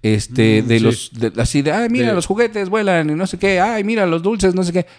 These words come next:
Speaker 1: A-, ajá, así parece. Esta es la versión, eh, no nos alcanzó para hacer lo que hizo Warner con Harry Potter.
Speaker 2: Y,
Speaker 1: Así se
Speaker 2: y este es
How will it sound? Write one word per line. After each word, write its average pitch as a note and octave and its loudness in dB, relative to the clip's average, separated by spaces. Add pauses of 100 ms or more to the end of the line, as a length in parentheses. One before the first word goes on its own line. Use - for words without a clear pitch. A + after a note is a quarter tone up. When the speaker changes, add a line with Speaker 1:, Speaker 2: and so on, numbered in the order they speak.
(120)
Speaker 1:
A-, - -6
ajá, G#3+ 0
así E3+ -4
parece. G3+ 2 (220)
Esta D3 -2
es D3 -6
la C3 4
versión, F#3+ 2 (380)
eh, A2 4
no B2 2
nos A2+ 0
alcanzó G2 -2
para F#2 0
hacer E2 -4 (100)
lo E2 -6
que F2+ -8
hizo E2+ -6
Warner D#2 -4
con C#2 -10
Harry C#2+ -16
Potter. - -20 (420)
Speaker 2:
Y, F#2 -12
Speaker 1:
Así D2 -14
se D#3 -6
Speaker 2:
y - -2
este - -
es F3 -2